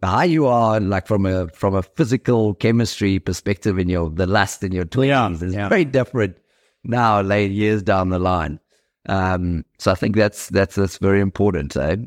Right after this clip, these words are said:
Speaker 1: So much to unpack in relationships, and I think we're definitely gonna come back to this
Speaker 2: Yeah.
Speaker 1: topic a bunch of times.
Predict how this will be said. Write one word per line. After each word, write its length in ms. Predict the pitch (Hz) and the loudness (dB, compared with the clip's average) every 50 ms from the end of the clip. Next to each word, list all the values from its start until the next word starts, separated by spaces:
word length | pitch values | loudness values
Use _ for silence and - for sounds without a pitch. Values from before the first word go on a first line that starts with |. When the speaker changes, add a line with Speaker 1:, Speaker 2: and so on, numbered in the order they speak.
| - _ | -12 _
Speaker 1:
So 280 | - - - - 165 170 | -20 -6 -2 0 0 2
much 160 | 160 156 135 - | 2 0 0 0
to 100 | - 127 | -2 -2
unpack 420 | 117 107 - - 123 143 147 - | -2 -2 -2 -2 -2 -4 -4 -4
in 140 | - 110 104 | -2 -2 0
relationships, 680 | 101 101 98 98 104 101 - 104 98 - 151 - - | 2 2 2 2 0 0 -2 -2 -2 -2 -2 -2 -2
and 120 | - 90 92 | -4 -4 -2
I 20 | |
think 180 | 95 - 110 110 | -2 -2 0 -2
we're 60 | 104 | 0
definitely 340 | 92 87 107 113 - 131 117 | 0 0 0 0 2 0 0
gonna 120 | 104 104 | 0 0
come 180 | - 101 95 98 | 0 0 -2 0
back 200 | 92 92 95 - | 0 -2 -2 -2
to 60 | - | -4
this 120 | 95 90 92 | -4 0 2
Speaker 2:
Yeah. 120 | 113 131 | 2 2
Speaker 1:
topic 320 | 143 156 - 101 98 101 95 | 2 2 0 -2 -2 0 -2
a 80 | 87 | -2
bunch 340 | 80 - 90 95 104 104 - | -2 0 0 0 0 0 -2
of 120 | 95 80 | -4 -4
times. 440 | - - 90 95 107 151 208 - - | -2 -2 0 0 0 -2 -4 -6 -10